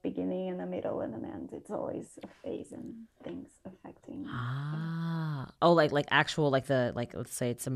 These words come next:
Speaker 2: Mercury in retrograde. There's always a beginning,
Speaker 1: Mm-hmm.
Speaker 2: middle, and
Speaker 1: Yeah,
Speaker 2: end
Speaker 1: it's a
Speaker 2: type thing.
Speaker 1: phase, and
Speaker 2: It's a phase.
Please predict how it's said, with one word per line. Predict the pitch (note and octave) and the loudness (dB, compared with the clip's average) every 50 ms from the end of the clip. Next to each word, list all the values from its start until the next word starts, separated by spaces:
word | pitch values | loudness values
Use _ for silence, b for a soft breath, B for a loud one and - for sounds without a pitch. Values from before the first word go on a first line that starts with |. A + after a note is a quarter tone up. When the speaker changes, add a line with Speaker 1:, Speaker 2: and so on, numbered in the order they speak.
| B2 - - | -2 0 0
Speaker 2:
Mercury | C#3 C#3 - - C3+ | -2 0 0 0 0
in | B2+ | 0
retrograde. | B2 A2+ A2+ - - A2 - A2 G2+ | 0 -2 -4 -6 -8 -6 -6 -4 -4
There's | G#2+ A2+ A2 | -4 -4 -2
always | A2+ A#2 A#2 A2+ - | -2 -2 -4 -4 -2
a | |
beginning, | - C4 C4+ C4+ C4 B3+ B3+ C4 | 2 4 6 6 6 4 4 4
Speaker 1:
Mm-hmm. | C4+ C#4 | 4 2
Speaker 2:
middle, | - - - G3+ | 0 -2 -6 -4
and | G#3 - | 0 2
Speaker 1:
Yeah, | F4 G4 | 2 2
Speaker 2:
end | F#4+ F#4 E4+ | 4 2 2
Speaker 1:
it's | - D4 | 2 2
a | C4 | 2
Speaker 2:
type | C4+ - | 2 2
thing. | A3+ G#3 G#3+ A3 A#3 B3 C4 C4+ C4+ | 2 2 4 6 6 6 6 6 4
Speaker 1:
phase, | C4 | 2
and | - - G#3+ G3+ G3+ G3 | -2 -4 -4 -4 -6 -6
Speaker 2:
It's | F#3+ - | -8 -10
a | - - - | -14 -14 -14
phase. | - - | -14 -4